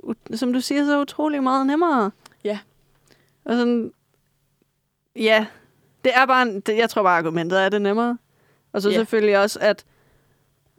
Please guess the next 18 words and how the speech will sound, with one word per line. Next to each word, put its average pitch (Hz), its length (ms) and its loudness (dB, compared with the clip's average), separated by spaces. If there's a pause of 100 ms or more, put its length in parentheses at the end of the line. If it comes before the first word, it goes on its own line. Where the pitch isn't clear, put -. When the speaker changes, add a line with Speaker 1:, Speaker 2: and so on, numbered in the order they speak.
(120)
Speaker 1:
det 220 60 2
er 214 40 4
jo 220 80 2
ikke, 240 460 0 (1160)
altså, 202 420 0 (420)
det 226 60 0
er 214 40 4
jo 226 40 4
ikke 233 160 -6 (720)
nyt, 233 380 0
at 202 200 -4
vi 208 60 0
begynder 214 380 -2
at 208 140 -2
kalde 202 380 0
ting 208 460 -4
for 190 280 -2 (460)
en 214 360 0